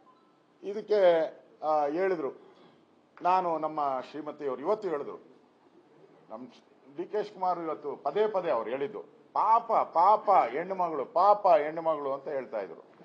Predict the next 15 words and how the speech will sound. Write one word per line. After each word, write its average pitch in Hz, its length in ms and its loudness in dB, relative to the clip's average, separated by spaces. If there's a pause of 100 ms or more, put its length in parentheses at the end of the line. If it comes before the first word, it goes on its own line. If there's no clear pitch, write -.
(160)
ನಾವು 170 260 0
ಹೆಣ್ಣು 156 200 -6
ಮಗಳ 175 240 -2
ಬಗ್ಗೆ 156 260 -4
ನಮ್ದೇನು 135 440 -4
ಮಾತಿಲ್ಲ. 117 540 -8 (100)
ಯಪ್ಪಪ್ಪ, 151 280 -6
ಹೆಣ್ಣು 160 220 -2
ಮಗಳದ್ದು 170 320 -4
ಏನು 165 140 -8
ಇದ್ರಲ್ಲಿ 143 300 -4
ಹಸ್ತಪ-, 151 380 -4
ಎಲ್ಲ 160 180 -2
ಸಿದ್ದರಾಮಯ್ಯಂದೇ 151 600 -4
ಹಸ್ತ-, 127 240 -6